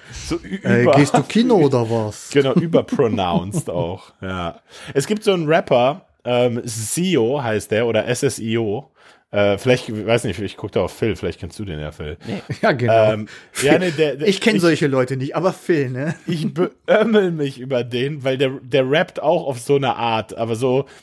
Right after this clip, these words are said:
Speaker 1: also der hat so, so, so ein, ja, so, so überartikuliert, so ein bisschen, äh, ist das alles und ich find's einfach immer mega witzig.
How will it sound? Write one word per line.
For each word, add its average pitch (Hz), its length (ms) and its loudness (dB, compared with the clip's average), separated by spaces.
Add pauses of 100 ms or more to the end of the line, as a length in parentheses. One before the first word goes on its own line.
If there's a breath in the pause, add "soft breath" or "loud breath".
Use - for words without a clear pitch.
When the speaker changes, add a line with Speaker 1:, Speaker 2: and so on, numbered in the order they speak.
(140 loud breath)
Speaker 1:
also 131 200 0
der 135 100 4
hat 175 140 2
so, 156 100 -4
so, 143 260 0
so 127 180 -4
ein, 131 200 -6
ja, 131 300 -2 (380)
so, 123 260 -6
so 135 180 -6
überartikuliert, 110 1200 0
so - 160 -6
ein 104 140 -4
bisschen, 107 540 -2
äh, - 300 -10
ist 117 200 -2
das 113 100 2
alles 123 340 2
und 127 120 -4
ich 123 60 -8
find's 127 200 -8
einfach 117 220 -2
immer 123 180 -4
mega 131 400 0
witzig. 92 460 -6